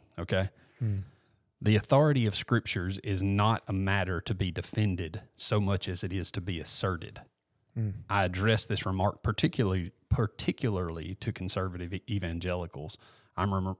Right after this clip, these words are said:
Speaker 1: reminded of what the great Charles Haddon Spurgeon once said in, in this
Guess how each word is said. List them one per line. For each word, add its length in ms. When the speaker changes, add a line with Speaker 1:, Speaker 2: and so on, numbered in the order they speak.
Speaker 1:
reminded 520
of 140
what 200
the 60
great 300
Charles 260
Haddon 240
Spurgeon 460
once 240
said 400
in, 260
in 200
this 220